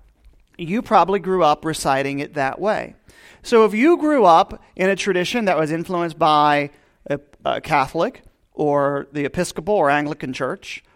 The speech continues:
or Episcopal models of the church like Methodism or something like that, you probably grew up saying, "Forgive us our trespasses, even as we forgive those who trespass against us." If you grew up in a Reformed tradition or a,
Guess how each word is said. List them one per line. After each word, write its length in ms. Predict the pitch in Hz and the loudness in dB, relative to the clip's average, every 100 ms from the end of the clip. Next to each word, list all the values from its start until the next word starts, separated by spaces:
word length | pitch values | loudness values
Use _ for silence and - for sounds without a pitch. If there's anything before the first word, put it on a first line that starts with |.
| _ | _
or 320 | - 160 156 147 | -8 -2 0 0
Episcopal 480 | 196 202 - 160 | -2 -4 -6 -8
models 400 | 151 170 269 247 | 0 2 2 0
of 80 | 156 | -2
the 80 | 139 | -6
church 320 | - 139 170 | -4 -6 -4
like 240 | 143 135 135 | -4 -4 -4
Methodism 720 | 127 135 151 147 185 233 254 _ _ _ | -6 -4 -6 -4 -4 -8 -10 _ _ _
or 180 | 151 151 | -6 -2
something 300 | 175 156 156 | -2 -2 -2
like 160 | 147 | -2
that, 260 | 147 156 202 | 0 0 -2
you 200 | 160 190 | -6 -6
probably 320 | 185 202 190 | 0 0 0
grew 260 | 151 175 175 | 0 2 4
up 160 | 156 | 2
saying, 560 | - 165 143 131 135 151 - _ _ _ _ _ _ | 0 -2 -2 -2 -6 -10 -14 _ _ _ _ _ _
"Forgive 320 | - 160 160 | -10 -6 -4
us 100 | 170 226 | -4 -6
our 60 | |
trespasses, 920 | 202 147 131 135 117 - - - - _ _ _ | -4 -6 -6 -8 -8 -10 -16 -18 -20 _ _ _
even 280 | - 139 143 | -12 -6 -6
as 100 | 131 | -6
we 100 | 135 | -10
forgive 300 | - 127 123 | -10 -10 -8
those 160 | 123 120 | -8 -10
who 80 | |
trespass 480 | 117 113 - 120 113 | -12 -14 -12 -14 -14
against 280 | 131 113 - | -16 -16 -16
us." 360 | - - - _ _ - - | -16 -18 -20 _ _ -20 -2
If 160 | 202 170 | -2 2
you 220 | 220 294 | 2 4
grew 180 | 302 269 | 6 6
up 160 | 247 | 6
in 80 | 220 | 2
a 60 | 175 | 0
Reformed 600 | 175 - 196 202 254 254 | -2 -2 0 2 2 -2
tradition 580 | 185 143 131 160 185 | -2 -2 -2 -4 -4
or 220 | 180 143 139 | -2 0 2
a, 240 | 135 139 | 2 0